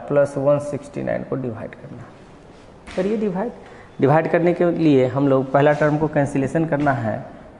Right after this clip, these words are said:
तो फ़ोर जेड से करेंगे तो ये मेरे पास system हो जाएगा फ़ोर जेड क्यूब माइनस सिक्सटीन जेड स्क्वायर प्लस थर्टी जेड। Subtract करिए, माइनस, प्लस और यहाँ माइनस, ये कट गया।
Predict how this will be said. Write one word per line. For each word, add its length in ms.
तो 60
फ़ोर 380
जेड 260
से 180
करेंगे 460
तो 320
ये 120
मेरे 220
पास 220
system 340
हो 120
जाएगा 400
फ़ोर 460
जेड 400
क्यूब 540
माइनस 460
सिक्सटीन 840
जेड 300
स्क्वायर 600
प्लस 420
थर्टी 680
जेड। 320
Subtract 540
करिए, 200
माइनस, 640
प्लस 340
और 200
यहाँ 200
माइनस, 480
ये 120
कट 240
गया। 220